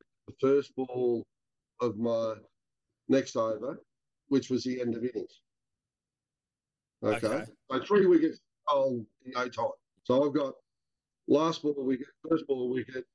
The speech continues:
Speaker 1: change of wicket. Off the back of Graham Wood at hundred and twenty-six, Steve Waugh got four. A day and a half later, um, I'm, I'm sitting there waiting in the back, and Jeff Lawson got hit by Curtly Ambrose,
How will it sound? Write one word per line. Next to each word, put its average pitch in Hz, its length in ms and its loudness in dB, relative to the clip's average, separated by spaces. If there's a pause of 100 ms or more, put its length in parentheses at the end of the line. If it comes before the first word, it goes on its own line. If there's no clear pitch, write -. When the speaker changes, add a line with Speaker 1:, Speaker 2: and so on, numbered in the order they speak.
(220)
Speaker 1:
change 131 240 -2
of 120 80 -16
wicket. 120 180 0 (720)
Off 147 160 0
the 160 80 4
back 143 200 -2
of 135 300 -8 (120)
Graham 131 300 -2
Wood 135 160 -4
at - 380 -16
hundred 135 220 -8
and - 80 -20 (160)
twenty-six, 143 420 0 (480)
Steve 135 300 4
Waugh 123 220 0
got 120 120 -10 (480)
four. 131 400 0
A 120 60 -2
day 143 280 -2
and 135 40 -4
a 123 80 -6
half 123 140 -10 (280)
later, 123 240 0 (920)
um, 113 520 -2 (880)
I'm, 120 200 -2
I'm 131 200 -2 (320)
sitting - 420 -8
there 123 160 -2
waiting 127 220 -2
in 117 40 -14
the 113 120 -18
back, - 100 -20 (760)
and 117 120 2
Jeff 151 200 2 (120)
Lawson 151 420 0
got 127 100 -16 (100)
hit - 140 -18
by 127 60 -8 (140)
Curtly 123 280 -2
Ambrose, 120 640 -20